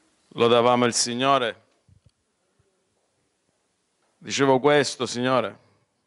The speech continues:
qual è il messaggio che tu vuoi dare questa sera alla tua Chiesa?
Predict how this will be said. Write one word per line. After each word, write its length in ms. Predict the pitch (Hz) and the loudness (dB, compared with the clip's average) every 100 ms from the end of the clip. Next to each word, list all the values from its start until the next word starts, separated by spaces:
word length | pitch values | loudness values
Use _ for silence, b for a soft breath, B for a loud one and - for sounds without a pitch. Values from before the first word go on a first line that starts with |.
| _ _ _ _ _ _ _ _ _ _ _ _ _ _ _ _ _ _ _ - | _ _ _ _ _ _ _ _ _ _ _ _ _ _ _ _ _ _ _ -2
qual 180 | 127 | 2
è 40 | 131 | 2
il 140 | 123 | 2
messaggio 680 | 120 110 131 117 107 107 _ _ _ _ _ _ _ _ _ | -2 -4 -4 -4 -6 -20 _ _ _ _ _ _ _ _ _
che 200 | - - | -18 -6
tu 140 | 123 | -4
vuoi 180 | 113 113 | 0 0
dare 260 | 113 110 104 | 0 -2 -6
questa 300 | 104 - 98 | -12 -14 -14
sera 260 | 107 98 | -12 -10
alla 140 | 90 90 | -12 -14
tua 160 | 90 | -16
Chiesa? 360 | 90 95 - | -20 -20 -20